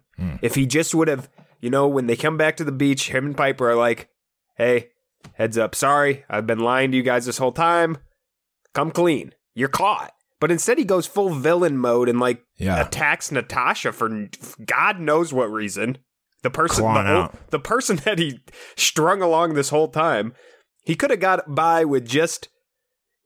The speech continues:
Speaker 2: yeah, what he did to Natasha was shitty, but if at least he woulda came clean and not said all the other stuff he said, tried to, like, justify it,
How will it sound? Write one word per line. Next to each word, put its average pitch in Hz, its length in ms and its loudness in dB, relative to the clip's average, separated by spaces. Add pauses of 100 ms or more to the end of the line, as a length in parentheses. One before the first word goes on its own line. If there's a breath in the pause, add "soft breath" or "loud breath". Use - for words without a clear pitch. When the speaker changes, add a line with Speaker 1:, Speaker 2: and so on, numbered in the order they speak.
Speaker 2:
yeah, 143 360 0
what 147 140 2
he 165 60 2
did 180 200 0
to 185 60 0
Natasha 160 400 0
was 131 120 0
shitty, 156 340 0
but 135 120 2
if 139 120 -2
at 156 140 0
least 233 260 -2
he 208 120 2
woulda 175 180 2
came 165 300 2
clean 165 280 2
and 127 140 0
not 139 220 0
said 147 280 0
all 139 160 2
the 131 80 -2
other 120 220 0
stuff 170 300 -2
he 175 80 -4
said, 185 500 0
tried 147 300 -2
to, 143 80 2
like, 123 180 0
justify 139 560 0
it, 196 220 0